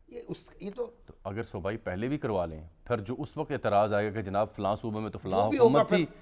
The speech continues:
Speaker 1: आप
Speaker 2: कौमी
Speaker 1: भुगते हैं
Speaker 2: असेंबली
Speaker 1: उसको।
Speaker 2: के इंतखाबात में तो
Speaker 1: अब तो
Speaker 2: असरात मुरतब
Speaker 1: कौमी
Speaker 2: होंगे।
Speaker 1: असेंबली जो है, दो तिहाई अक्सरियत तो है नहीं उसमें किसी के पास।
Speaker 2: हम्म।
Speaker 1: अमेंडमेंट कर देते कॉन्स्टिट्यूशन में।
Speaker 2: हम्म।
Speaker 1: या फिर दिल कड़ा करके फैसला करें, फिर अदालत के पास चले जाएं।
Speaker 2: हम्म।
Speaker 1: एक दिन कर लें, ये ऐलान तो कर दें
Speaker 2: हम्म।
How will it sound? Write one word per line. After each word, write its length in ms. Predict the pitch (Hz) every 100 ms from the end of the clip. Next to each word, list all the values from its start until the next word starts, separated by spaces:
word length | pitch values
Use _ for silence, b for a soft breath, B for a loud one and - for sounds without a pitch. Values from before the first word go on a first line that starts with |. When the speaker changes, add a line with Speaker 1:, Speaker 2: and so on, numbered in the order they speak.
| B
Speaker 1:
आप 100 | 160
Speaker 2:
कौमी 160 | 147 151
Speaker 1:
भुगते 160 | 160
हैं 60 | -
Speaker 2:
असेंबली 200 | 135 151
Speaker 1:
उसको। 80 | 147
Speaker 2:
के 100 | 151
इंतखाबात 640 | 131 123 120 104 110 120
में 120 | 123 120
तो 120 | 120
Speaker 1:
अब 140 | 143 -
तो 240 | - -
Speaker 2:
असरात 360 | 101 101 107 113
मुरतब 300 | 139 - 175
Speaker 1:
कौमी 120 | 151
Speaker 2:
होंगे। 220 | 165 175
Speaker 1:
असेंबली 340 | 202 202 202 226
जो 120 | 220
है, 100 | 208
दो 160 | 170
तिहाई 200 | 180 196
अक्सरियत 420 | 208 208 202 208 208
तो 60 |
है 180 | 202 220
नहीं 100 | 220
उसमें 180 | 180 208
किसी 220 | 185 196
के 60 | 196
पास। 300 | 190 175 -
Speaker 2:
हम्म। 240 | 101 90 78 - -
Speaker 1:
अमेंडमेंट 380 | 151 190 208 208
कर 140 | 214
देते 240 | 185 202 214
कॉन्स्टिट्यूशन 640 | - - - 202 185 196
में। 100 | 190 - - -
Speaker 2:
हम्म। 240 | 92 87 78 - -
Speaker 1:
या 180 | 120 160
फिर 220 | 165 202
दिल 200 | 151 165
कड़ा 240 | 180 196 -
करके 300 | 202 190 214
फैसला 400 | - 143 - 220
करें, 240 | 240 220 - - -
फिर 120 | 165
अदालत 320 | 202 208 214 208
के 60 |
पास 160 | 233 233
चले 240 | 233 233
जाएं। 160 | 233 226 -
Speaker 2:
हम्म। 540 | 90 - - - - 196
Speaker 1:
एक 160 | 226
दिन 160 | 233 247
कर 160 | 240
लें, 180 | 226 233 -
ये 100 | 170
ऐलान 300 | 262 240 214
तो 140 | 240 302
कर 200 | 294 196
दें 380 | 170 269 226 92
Speaker 2:
हम्म। 280 | 92 85